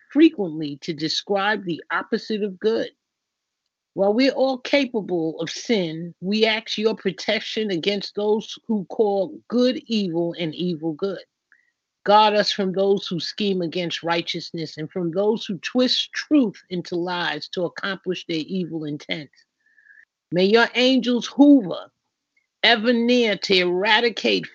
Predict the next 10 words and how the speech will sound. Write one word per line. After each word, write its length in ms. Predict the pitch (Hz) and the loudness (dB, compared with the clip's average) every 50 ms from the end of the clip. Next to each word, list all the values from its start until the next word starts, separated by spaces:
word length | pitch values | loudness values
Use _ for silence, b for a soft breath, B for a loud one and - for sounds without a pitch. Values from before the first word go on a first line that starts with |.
| - _ - | -18 _ 0
fear 520 | 240 247 233 202 165 143 127 135 131 - - | 2 4 4 4 2 0 -4 -6 -8 -10 -8
and 200 | - 170 165 160 _ _ - | -6 -6 -6 -6 _ _ -2
fight 260 | - 226 233 233 226 | 0 2 4 4 2
against 520 | 226 220 170 - 214 208 196 - - 143 | 2 0 -2 -2 -2 -2 -2 -4 -6 -4
dark 360 | 135 - 214 208 208 214 - - | 0 0 2 2 2 0 -2 -4
spiritual 720 | - - - - - 277 277 277 269 269 - - 254 233 | -6 -6 -4 0 2 4 4 4 2 0 -2 -2 -2 -2
forces 560 | 240 - 226 214 190 180 - - 175 160 143 147 | -4 -6 -4 -4 -4 -4 -4 -4 -6 -6 -6 -6
we 220 | 147 180 208 202 | -6 -6 -6 -6
cannot 440 | 190 - 180 160 165 170 175 170 - | -6 -6 -6 -6 -6 -8 -8 -10 -12
see. 380 | - - - 196 185 160 - | -14 -10 -6 -6 -6 -6 -8